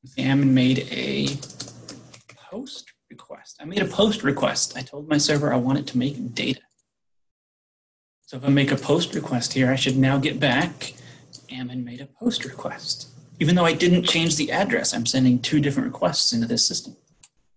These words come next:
So get is a request to get information. Post is a request to send information. I have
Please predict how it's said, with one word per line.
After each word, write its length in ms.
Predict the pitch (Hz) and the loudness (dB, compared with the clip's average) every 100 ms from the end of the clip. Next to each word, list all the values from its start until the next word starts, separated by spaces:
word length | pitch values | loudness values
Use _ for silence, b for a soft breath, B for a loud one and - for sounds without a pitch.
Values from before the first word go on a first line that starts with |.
| _ _ _ _ _ _ _ _ _ _ _ _ _ _ _ | _ _ _ _ _ _ _ _ _ _ _ _ _ _ _
So 220 | - 143 | -10 -8
get 380 | 127 139 - - _ _ _ | -6 -8 -10 -16 _ _ _
is 120 | 131 | -2
a 40 | 139 | 0
request 340 | - 123 113 | 2 2 2
to 80 | 135 | 2
get 220 | 151 - | 2 2
information. 720 | 165 135 139 131 123 190 233 - - - - - _ _ | 2 4 4 4 4 2 0 -4 -20 -20 -20 -20 _ _
Post 460 | 127 151 175 - - | -12 -10 -10 -12 -14
is 80 | |
a 60 | 127 | -18
request 400 | 139 - 127 - | -18 -14 -16 -16
to 80 | - | -10
send 340 | - 139 147 | -10 -10 -16
information. 640 | 151 - - - - - _ _ _ _ _ _ _ _ _ _ | -18 -20 -20 -20 -20 -20 _ _ _ _ _ _ _ _ _ _
I 60 | 156 | -16
have 880 | 139 131 127 139 220 - - - | -6 0 2 4 2 0 -6 -10